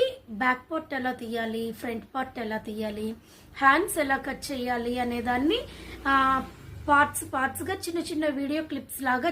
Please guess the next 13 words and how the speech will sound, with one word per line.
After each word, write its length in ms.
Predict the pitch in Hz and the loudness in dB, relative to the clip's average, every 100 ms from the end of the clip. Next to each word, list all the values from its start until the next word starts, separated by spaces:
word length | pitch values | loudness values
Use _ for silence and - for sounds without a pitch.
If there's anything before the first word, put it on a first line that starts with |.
| 330 | 0
చేద్దామని 500 | 247 208 254 247 233 | -2 0 0 0 -2
అనుకుంటున్నానండి. 840 | 226 - 220 185 220 202 208 220 453 - 269 | -2 -4 -6 -4 -4 -4 -4 0 0 0 -4
ఈ 40 | 285 | -2
వీడియోస్ 380 | 277 302 311 - | 0 0 0 -2
చేస్తున్నానండి. 720 | 262 226 - 254 220 208 208 233 - - - 285 | -4 -4 -2 -2 -2 -4 -4 -4 -6 -18 -6 0
ఈరోజు 280 | 302 311 320 359 | 4 4 4 2
మనం 160 | 311 320 240 | 2 2 2
బ్యాక్ 220 | 247 262 - | 0 0 -4
పార్ట్ 260 | 339 339 277 | -4 -2 -2
ఎలా 140 | 269 285 294 | 0 0 -2
తీసుకోవాలి 640 | - - 247 233 226 262 262 | -6 -6 -4 -2 -2 0 -2
అనేది 300 | 240 262 427 494 - - - 277 320 | -2 2 2 2 -4 -20 -4 4 6
ఈజీగా 480 | 339 349 330 339 | 6 2 2 2